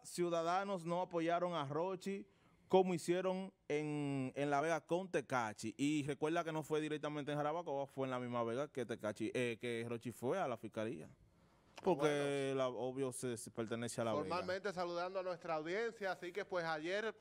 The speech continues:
Speaker 2: precisamente hablando de esta situación y, eh, luego de lo ocurrido, el urbano Rochi R D, eh,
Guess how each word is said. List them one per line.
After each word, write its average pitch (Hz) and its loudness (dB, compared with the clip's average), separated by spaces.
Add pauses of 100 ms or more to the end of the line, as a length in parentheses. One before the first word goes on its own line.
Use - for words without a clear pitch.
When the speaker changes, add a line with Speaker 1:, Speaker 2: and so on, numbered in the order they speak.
(140)
Speaker 2:
precisamente 175 -2
hablando 175 0
de 170 2
esta 175 -4
situación 180 0 (400)
y, 233 2
eh, 165 0
luego 185 0
de 185 0
lo 185 0
ocurrido, 190 -2
el 180 -2
urbano 156 0
Rochi 165 -6
R 175 -2
D, 180 -2 (440)
eh, 127 0